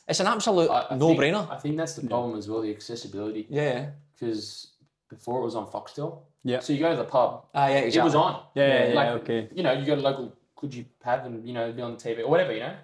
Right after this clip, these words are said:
Speaker 3: Yeah.
Speaker 2: Not that
Speaker 3: Could
Speaker 2: I
Speaker 3: you
Speaker 2: did
Speaker 3: pub?
Speaker 2: that. Yeah, not, not yet.
Speaker 3: <laughs>
Speaker 2: Um, but, uh, now, 'cause it's only on the Paramount, a lot of the pubs don't, you know, the clubs pub don't have the
Speaker 3: Yeah,
Speaker 2: it's on
Speaker 3: the
Speaker 2: Paramount, so they only show the Saturday night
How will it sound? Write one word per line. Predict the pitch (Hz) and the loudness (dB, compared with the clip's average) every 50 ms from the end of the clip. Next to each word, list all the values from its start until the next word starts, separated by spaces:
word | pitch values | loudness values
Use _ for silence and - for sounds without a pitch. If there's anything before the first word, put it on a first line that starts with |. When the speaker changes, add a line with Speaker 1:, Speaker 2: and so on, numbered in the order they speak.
| _ - | _ -8
Speaker 3:
Yeah. | 151 151 - - - _ _ _ _ _ - | -6 -6 -8 -10 -14 _ _ _ _ _ -16
Speaker 2:
Not | 127 120 - | -16 -10 -4
that | - | -2
Speaker 3:
Could | |
Speaker 2:
I | 151 | 2
Speaker 3:
you | 151 156 | 2 4
Speaker 2:
did | 151 | 4
Speaker 3:
pub? | 165 175 202 226 226 - - | 4 4 4 4 0 -4 -8
Speaker 2:
that. | 117 | -8
Yeah, | 104 101 101 101 107 | -8 -8 -8 -10 -12
not, | 107 104 - _ | -16 -18 -20 _
not | 104 104 104 143 147 - - - 208 - - 196 185 220 247 - - 214 202 185 160 202 175 170 175 220 233 240 - - - | -16 -12 -10 -10 -12 -12 -10 -6 -6 -6 -4 -6 -6 -6 -6 -6 -4 -4 -4 -2 -2 -4 -4 -2 -2 -2 -2 -4 -6 -4 -2
yet. | 190 175 160 | 0 0 2
Speaker 3:
<laughs> | 151 | 4
Speaker 2:
Um, | 135 131 131 131 123 120 120 - - - | 6 6 6 6 4 2 -4 -8 -4 0
but, | - 139 131 131 | 2 2 4 4
uh, | 127 127 123 120 117 117 110 101 - - _ _ _ _ _ _ - | 4 4 4 4 4 2 2 -2 -4 -8 _ _ _ _ _ _ -14
now, | 131 123 127 135 151 151 147 143 | -10 -6 -4 -2 0 0 0 -2
'cause | - 151 143 | -2 -2 -2
it's | 143 143 143 | -2 -2 -4
only | 135 127 123 117 | -6 -8 -8 -8
on | 113 110 107 | -8 -8 -8
the | 101 | -10
Paramount, | - - - 117 131 139 127 107 104 107 107 _ _ _ | -12 -12 -10 -8 -8 -8 -8 -12 -14 -18 -20 _ _ _
a | - 123 | -6 -4
lot | 135 147 | -2 -2
of | 156 143 | -2 -4
the | - | -6
pubs | - - 123 117 - - - | -6 -6 -6 -6 -6 -8 -10
don't, | 110 107 104 98 _ _ _ _ _ _ _ _ _ _ _ | -10 -10 -10 -14 _ _ _ _ _ _ _ _ _ _ _
you | - | -20
know, | - _ - | -20 _ -20
the | _ | _
clubs | _ _ 104 107 110 110 - _ | _ _ -14 -14 -14 -14 -16 _
pub | 110 110 107 107 - | -12 -10 -10 -10 -8
don't | 117 117 123 120 | -8 -8 -8 -6
have | 120 117 113 - - | -6 -6 -6 -6 -8
the | 107 107 104 104 104 110 - _ _ _ _ _ _ - | -8 -8 -6 -8 -8 -10 -14 _ _ _ _ _ _ 2
Speaker 3:
Yeah, | 139 143 135 131 127 123 | 4 4 6 6 4 4
Speaker 2:
it's | 120 123 | 4 2
on | 117 117 113 107 | 2 2 2 2
Speaker 3:
the | |
Speaker 2:
Paramount, | 113 135 147 165 180 165 131 117 | 2 2 2 2 0 -2 -2 -2
so | - 143 | -2 0
they | 143 151 | 0 2
only | 151 147 | 0 0
show | 143 - 147 131 | -2 -2 -4 -4
the | 120 120 117 | -4 -6 -10
Saturday | - - 127 123 120 117 113 | -12 -12 -12 -12 -10 -10 -6
night | 117 117 117 107 | -4 -4 -4 -6